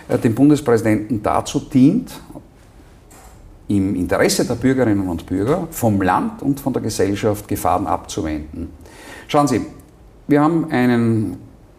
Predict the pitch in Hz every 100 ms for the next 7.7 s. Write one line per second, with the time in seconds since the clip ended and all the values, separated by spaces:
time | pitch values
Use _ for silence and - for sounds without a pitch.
0 | - - - 131 165 160 - - 76 73
1 | 71 - - 82 95 87 85 71 - -
2 | - - 95 107 113 110 98 87 101 101
3 | 104 101 98 95 98 98 98 95 104 98
4 | 87 82 - 90 82 78 76 - - -
5 | - - - - - 113 - 180 - 147
6 | 135 135 - 117 127 202 127 117 151 151
7 | - 110 113 110 85 78 80